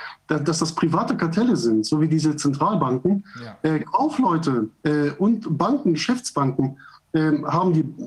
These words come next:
Speaker 1: äh, äh, Zentralbanken in England geschaffen, äh, und dann auch in, in, in den U S A. Äh, das ist nichts, äh, Öffentliches, ja? Das, das sind private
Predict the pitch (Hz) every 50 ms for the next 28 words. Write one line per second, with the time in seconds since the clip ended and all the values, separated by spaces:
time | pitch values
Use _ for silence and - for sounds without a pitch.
0 | 139 151 - - 165 160 156 151 147 143 - 160 151 147 139 139 - - - 160
1 | 160 - 156 165 160 143 156 151 147 139 135 143 165 165 165 165 170 170 180 165
2 | 160 147 143 - 139 - - 127 120 - - 117 113 - - 151 147 139 139 139
3 | - - - - 202 202 196 - 160 165 156 151 - 156 156 143 - 143 147 139
4 | 139 135 135 139 135 131 139 139 139 139 147 143 135 135 139 143 139 139 143 165
5 | - - - - - - - _ - - 151 151 151 160 156 - 269 320 - -
6 | 214 196 175 165 - - - - - 151 151 147 143 143 170 165 160 - 147 135
7 | 120 - 123 117 - - 143 175 214 220 - 165 160 - - 165 - - 156 156
8 | - 165 135 135 196 277 311 - - 135 107